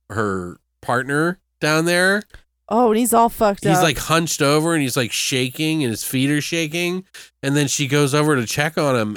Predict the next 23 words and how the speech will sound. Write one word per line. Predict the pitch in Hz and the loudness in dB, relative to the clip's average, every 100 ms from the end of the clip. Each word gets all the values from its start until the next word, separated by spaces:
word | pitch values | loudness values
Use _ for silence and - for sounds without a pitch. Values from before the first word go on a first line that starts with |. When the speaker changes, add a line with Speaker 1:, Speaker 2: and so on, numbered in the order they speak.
| - | -4
Speaker 1:
and, | 117 117 | -4 0
like, | 120 107 - | -2 -2 -2
the | 117 | -4
back | 98 101 113 123 - | -2 -2 0 0 0
of | 113 | 0
his | 107 113 | -2 0
head's | 110 107 131 | -2 -2 -2
missing. | 131 139 - 165 165 185 | -2 -2 -2 -4 -4 -6
Speaker 2:
Mm-hmm. | 214 208 - 160 170 - - | -10 -14 -14 -16 -16 -18 -4
Speaker 1:
And | 139 | -2
he's | 123 135 117 | 0 -2 -2
ju-, | - 135 | -6 -4
they | 123 139 | -2 -2
do | 190 254 | 0 2
a | |
really | 156 113 131 139 120 | 2 2 4 4 2
good | 113 104 | 0 -2
job | 110 107 104 | 0 2 2
of | 101 92 | 0 0
editing | 101 104 98 90 90 - | 0 0 -2 -4 -6 -8
and, | 101 95 92 85 - - | -8 -6 -8 -12 -16 -14
uh, | 104 95 85 82 | -10 -8 -8 -10
shot. | - - 117 95 | -12 -4 -2 -4